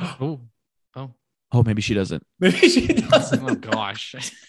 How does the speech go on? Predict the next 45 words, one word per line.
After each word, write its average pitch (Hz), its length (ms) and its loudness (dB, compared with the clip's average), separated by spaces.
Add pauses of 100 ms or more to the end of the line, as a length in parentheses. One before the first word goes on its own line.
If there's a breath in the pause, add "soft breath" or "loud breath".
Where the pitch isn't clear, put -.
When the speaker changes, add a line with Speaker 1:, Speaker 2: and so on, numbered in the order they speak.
(140)
Speaker 2:
<laughs> - 460 -8
Even 233 240 6
after 233 320 8
admitting 185 520 6
that 165 180 6
they 160 140 6
all 165 240 6
want 156 280 2
her 143 140 2
out, 131 260 4
she's 135 120 -6
like, 143 160 2 (300)
"Hmm, 185 380 -2 (360)
Speaker 3:
Yeah. 180 140 4
Speaker 2:
no, 156 80 6
I'm 135 80 2
not 139 80 2
gonna 120 120 -2
break 101 140 -8
it." - 120 -10 (160)
Speaker 3:
No. 208 140 4
Speaker 1:
As 170 160 6
soon 180 160 4
as 190 80 6
she 185 140 2
doesn't 165 280 4
break 131 280 0
it, 156 380 0
Jeff 131 320 -2
is 131 160 -6
like, 117 420 -6 (840)
"Are 120 80 -2
you 120 160 0
ready 120 280 0
to 127 140 -8
be 117 160 -4
in 110 180 -4
every 110 280 -4
finale 101 500 -4
for 107 140 -10
the 98 100 -6
rest 90 200 -8
of - 80 -14
your 90 120 -8
life?" 87 340 -10